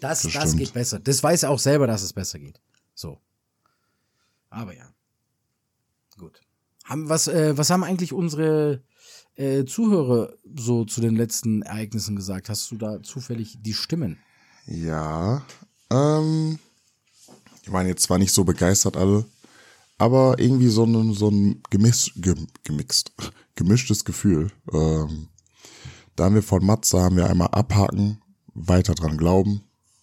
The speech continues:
Speaker 2: Dann haben wir von Hu-, was? Hu-,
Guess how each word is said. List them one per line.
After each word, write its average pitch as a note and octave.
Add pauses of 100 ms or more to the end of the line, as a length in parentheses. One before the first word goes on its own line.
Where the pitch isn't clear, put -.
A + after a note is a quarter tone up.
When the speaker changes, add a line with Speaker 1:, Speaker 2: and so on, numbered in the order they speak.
(400)
Speaker 2:
Dann E2+
haben F#2+
wir F2+ (840)
von F2+ (2000)
Hu-, D3 (1200)
was? - (2750)
Hu-, G#2+